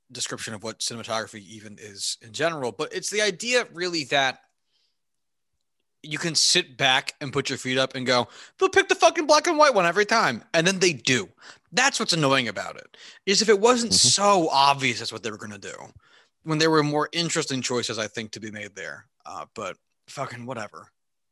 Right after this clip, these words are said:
Speaker 2: God, it's so fucking lazy.
Speaker 1: That's what it is. It's lazy. That's exactly how it feels.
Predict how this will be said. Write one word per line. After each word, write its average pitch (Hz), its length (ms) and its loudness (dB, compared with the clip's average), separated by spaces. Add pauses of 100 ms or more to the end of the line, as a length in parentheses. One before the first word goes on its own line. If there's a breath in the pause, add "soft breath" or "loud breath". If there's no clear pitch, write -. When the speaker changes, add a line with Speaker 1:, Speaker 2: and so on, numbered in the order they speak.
(840)
Speaker 2:
God, - 180 -20
it's - 180 -20
so 151 500 -8 (160)
fucking 98 340 -12
lazy. 92 460 -14 (1040)
Speaker 1:
That's 311 160 -4
what 392 80 -4
it 381 80 -6
is. 392 220 -4
It's 165 140 -10
lazy. 285 440 -6 (160)
That's - 100 -12
exactly 226 320 -2
how 214 140 0
it 208 80 -6
feels. 110 420 -12